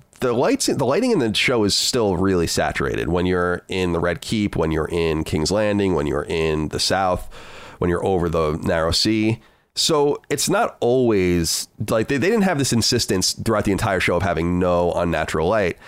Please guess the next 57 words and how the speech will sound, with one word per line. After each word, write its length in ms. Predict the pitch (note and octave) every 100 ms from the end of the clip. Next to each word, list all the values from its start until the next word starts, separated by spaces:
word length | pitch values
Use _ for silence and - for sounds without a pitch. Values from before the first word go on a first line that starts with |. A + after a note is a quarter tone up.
| - -
So, 200 | - C#3+ C#3
uh, 160 | C#3+ B2+
um, 240 | C3 B2 A#2+ _ _ _ _ -
or, 180 | B2 A2+
uh, 80 | B2+
no 240 | A#2+ B2
na-, 200 | G#2+ -
you 120 | A2+
know, 120 | G2
uh, 240 | G#2 G#2+ G2+
uh, 220 | F#2+ F#2+ -
no 380 | G#2+ G#2+ G2+ F#2
artificial 440 | G2+ F#2+ C3 G#2+
light. 200 | F2+ -
So 400 | - A#2+ G#2+ - _ _ _ _
when 180 | A2 A#2+
I 100 | A#2+
go 200 | A#2 D#3
to 80 | E3+
this 180 | A#2+ -
final 280 | C3+ A2+ F#2+
battle, 540 | C3+ G3 D#3 A#2 A2
part 260 | - E3+ G#3+
of 80 |
you, 120 | F#3 F3+
part 300 | - E3+ G#3+
of 160 | D3+ - _
you 180 | A#2+ B2+
can 80 | B2+
say, 140 | B2+
like, 100 | A#2
"Well, 100 | A2+ A2+
it's 80 | -
fucking 260 | D3 G#2
cloudy 400 | - F#2+ G#2 B2
as 80 | B2
hell. 160 | G#2 G2+
There's 200 | G#2 F#2+
no 100 | G2+
starlight. 460 | - G2 G2 G2+ F2+
There's 160 | F2
no 120 | G2 G2+
moonlight. 320 | F#2 F2+ G2
And 80 | G2+
this 100 | G#2+
is 80 |
the 60 | G2+
way 100 | G#2
it 60 | G2+
would 100 | G#2
have 100 | F2+
looked." 180 | F3+ -
And 100 | G2+
that's 120 | A#2
kind 300 | - A3 D#4
of 120 | D3+
cool, 520 | - - B3+ F#2 -